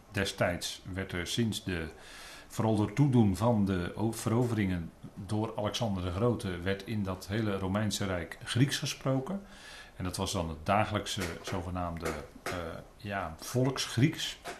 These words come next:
Waarin het Nieuwe Testament, hè, wa-, wat wij dan zeggen het Nieuwe Testament, we noemen dat de Griekse schrift, maar dat is in die taal geschreven, niet in het klassieke. Eh, onder andere wordt dat genoemd ook het Attische Grieks, maar er zijn meerdere,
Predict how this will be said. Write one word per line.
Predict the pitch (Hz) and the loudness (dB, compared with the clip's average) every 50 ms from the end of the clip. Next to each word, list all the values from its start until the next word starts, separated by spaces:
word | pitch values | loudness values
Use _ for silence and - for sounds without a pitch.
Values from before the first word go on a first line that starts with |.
| - - - - - - - - - - - - - - - - - - - - - - - - - - - - - - - | -16 -20 -20 -20 -20 -20 -20 -20 -20 -20 -20 -20 -20 -20 -20 -20 -20 -14 -10 -10 -10 -8 -10 -12 -14 -14 -16 -16 -18 -14 -8
Waarin | - 98 107 98 98 104 104 101 | 0 2 4 4 6 6 4 4
het | 98 92 - 110 | 4 2 2 4
Nieuwe | 104 107 123 120 117 | 6 8 8 8 6
Testament, | - 107 107 - - 110 113 113 117 117 117 - - | 4 2 2 2 4 4 6 6 6 4 2 0 0
hè, | 107 113 131 139 120 98 | 0 2 2 2 2 0
wa-, | 90 90 90 - 98 | 0 -2 -2 -2 -2
wat | 92 95 - | -4 -4 -2
wij | - 95 95 | -2 -2 0
dan | 95 98 95 | 0 0 0
zeggen | 92 95 87 90 | 0 0 -2 0
het | 90 | 2
Nieuwe | 104 107 95 | 2 2 2
Testament, | 98 - - - - 98 101 104 101 - | 2 0 -2 -2 0 0 0 0 0 0
we | 98 | 0
noemen | 95 104 101 107 95 | 2 2 4 4 2
dat | 92 90 | 2 2
de | 98 95 | 2 2
Griekse | 101 107 104 - - | 2 2 2 0 -2
schrift, | - - - 131 139 139 - - - - 92 | -2 0 2 2 2 2 -2 -6 -8 -6 -4
maar | 85 87 90 | -4 -4 -4
dat | 90 87 90 | -4 -4 -4
is | 95 85 | -2 0
in | 90 92 90 90 | 0 0 0 2
die | 90 117 117 - | 2 0 2 4
taal | 113 98 92 87 | 4 6 6 4
geschreven, | 82 80 80 - 110 104 110 117 113 113 101 | 2 0 -4 -2 -2 0 0 0 2 2 2
niet | 104 107 107 | 2 2 2
in | - 107 98 | 0 -2 -2
het | 92 90 - - - | -2 -4 -6 -4 0
klassieke. | - 101 98 - - 135 131 - 120 110 107 - - - - - - - - - - - - - - - - - | 2 2 4 4 2 2 2 2 0 0 0 -4 -10 -16 -18 -16 -16 -16 -16 -16 -18 -18 -20 -20 -20 -20 -10 -6
Eh, | 98 92 90 90 90 90 90 95 - | -2 -2 0 0 0 -2 -4 -4 -2
onder | 120 104 101 101 92 101 | 0 2 2 2 2 2
andere | 101 101 104 98 98 98 | 4 4 4 4 2 2
wordt | 87 90 92 92 | 0 0 0 0
dat | 98 95 - | 0 -2 0
genoemd | - 104 98 95 90 101 | -2 0 0 0 0 -2
ook | 98 92 87 - | -2 -2 -2 -4
het | 95 - - - - - | -6 -8 -10 -14 -16 -6
Attische | - 113 110 - - 123 - - 113 101 | -4 -4 -4 0 0 0 2 2 0 2
Grieks, | 104 107 113 110 - - | 4 4 4 4 2 0
maar | - 90 85 85 | -2 -2 -2 -2
er | 85 | -4
zijn | 90 90 85 90 | -4 -4 -2 0
meerdere, | 92 98 104 104 101 98 98 98 95 - | 0 2 2 2 0 0 0 -2 -4 -4